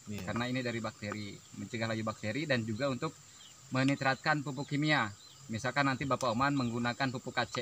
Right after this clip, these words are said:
Speaker 2: L karena ini sudah generatif, misalkan menggunakan pupuk K N O tiga putih, jadi nanti pupuknya itu lebih cepat diserap tanaman kalau kita menambahkan nitrobakter. Karena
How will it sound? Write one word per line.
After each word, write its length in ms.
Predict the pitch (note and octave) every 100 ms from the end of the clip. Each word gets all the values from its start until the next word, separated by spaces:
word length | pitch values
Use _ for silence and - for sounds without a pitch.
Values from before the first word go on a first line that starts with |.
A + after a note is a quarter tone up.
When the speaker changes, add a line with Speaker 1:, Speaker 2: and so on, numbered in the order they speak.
| B2
Speaker 2:
L 320 | D3+ D#3+ D3+ -
karena 320 | A2+ A#2 A#2
ini 120 | A#2
sudah 280 | A2+ B2 B2
generatif, 640 | G#2+ A2 A2+ G#2 B2+ D3+ - - - - B2
misalkan 400 | A#2 A#2 C#3+ C#3
menggunakan 480 | C3+ A#2+ B2 B2 C3 A#2+
pupuk 240 | B2 C3
K 160 | - B2+
N 80 | A#2
O 80 | A#2+
tiga 240 | - A#2+
putih, 400 | A2+ A#2 E3 F3 - - - - -
jadi 240 | B2 C#3+
nanti 480 | C#3+ C3 E3 F3 F3
pupuknya 480 | D3+ C#3+ C3 C3+ C3+
itu 320 | F3 F3+ F#3 E3
lebih 240 | C3+ C3+
cepat 320 | - - C#3+
diserap 240 | C3+ C3 B2+
tanaman 400 | B2 B2 B2 G#2 G2+ G2 - - - A2 -
kalau 240 | A2+ A2+
kita 400 | C3+ B2 C#3+ D3+ - - - A2
menambahkan 480 | A#2 A2 A2 C#3 C3+
nitrobakter. 560 | B2 A#2 A2 - G#2+ F#2+ - - - - -
Karena 400 | - A2+ C3+ D#3+